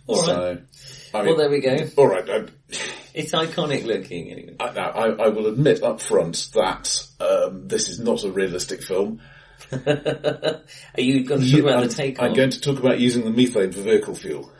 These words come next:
Speaker 1: Okay,
Speaker 2: 'Cause
Speaker 1: let's
Speaker 2: they don't have pressurized tanks.
Speaker 1: Right.
Speaker 2: I didn't see any anyway.
Speaker 1: No.
Speaker 2: And the volumetric density of, of, of methane at, at, uh, at, um, you know, outside atmospheric pressure is about one thousandth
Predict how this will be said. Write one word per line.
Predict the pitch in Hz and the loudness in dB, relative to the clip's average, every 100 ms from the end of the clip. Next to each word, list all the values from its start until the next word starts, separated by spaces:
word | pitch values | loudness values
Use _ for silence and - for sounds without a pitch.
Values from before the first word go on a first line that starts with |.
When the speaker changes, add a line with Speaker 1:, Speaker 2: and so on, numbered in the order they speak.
| - _ _ | -20 _ _
Speaker 1:
Okay, | 131 170 185 190 - 131 127 | 4 8 8 8 6 2 2
Speaker 2:
'Cause | 127 131 | 2 4
Speaker 1:
let's | 127 131 - | 4 2 0
Speaker 2:
they | - 113 | 2 4
don't | 135 143 | 4 4
have | 143 135 | 2 2
pressurized | 127 - 123 120 - | -2 0 0 0 -2
tanks. | - - - - - - - _ - - | -6 -6 -8 -8 -8 -8 -18 _ -20 -16
Speaker 1:
Right. | - 113 107 110 - - - | -2 0 0 -4 -6 -8 -4
Speaker 2:
I | 87 | -2
didn't | - 82 82 | -2 -6 -8
see | - | -4
any | 71 90 | -4 -4
anyway. | 101 87 82 73 - | -4 -4 -6 -8 -10
Speaker 1:
No. | 120 107 98 113 | -6 -4 -4 -4
Speaker 2:
And | 117 110 | -2 -4
the | - | 2
volumetric | 135 131 127 127 123 120 107 | 4 6 6 4 2 -2 -2
density | 113 113 110 107 98 | 0 -2 -2 -6 -4
of, | 92 107 | -4 -2
of, | 101 95 - 113 | -4 -6 -6 -4
of | 104 | -4
methane | 107 107 - 104 | -4 -2 0 0
at, | 104 - | -2 -4
at, | - - - - | -6 -6 -8 0
uh, | 98 92 110 107 | 2 4 4 4
at, | 107 - - - | 0 -2 -4 -2
um, | 98 98 98 95 - | 0 0 -2 -8 -8
you | 101 | 0
know, | 90 87 - | 0 0 -6
outside | - - - 92 | -6 -4 -2 -2
atmospheric | - - 92 - | -2 -2 -2 0
pressure | 131 - 95 - - - | 0 2 0 -2 -6 -2
is | 123 | 0
about | 123 113 101 | 2 0 2
one | 110 107 | 4 2
thousandth | - 110 98 98 85 - - | 0 -4 -2 -2 -4 -12 -16